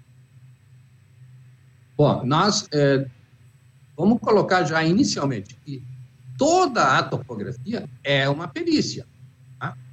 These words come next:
Mesmo que não haja, é, litigantes, mas, vamos dizer assim,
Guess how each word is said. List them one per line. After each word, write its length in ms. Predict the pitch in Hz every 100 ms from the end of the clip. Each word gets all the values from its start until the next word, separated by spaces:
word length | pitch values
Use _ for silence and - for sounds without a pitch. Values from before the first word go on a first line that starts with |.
| - - _ _
Mesmo 440 | 123 135 175 214 269
que 120 | 277
não 220 | 240 196
haja, 540 | 180 226 240 277 302 311 - -
é, 300 | 165 160 156
litigantes, 720 | 160 202 - 226 160 101 - -
mas, 220 | 127 143
vamos 180 | 151 156
dizer 100 | 143
assim, 240 | 139 -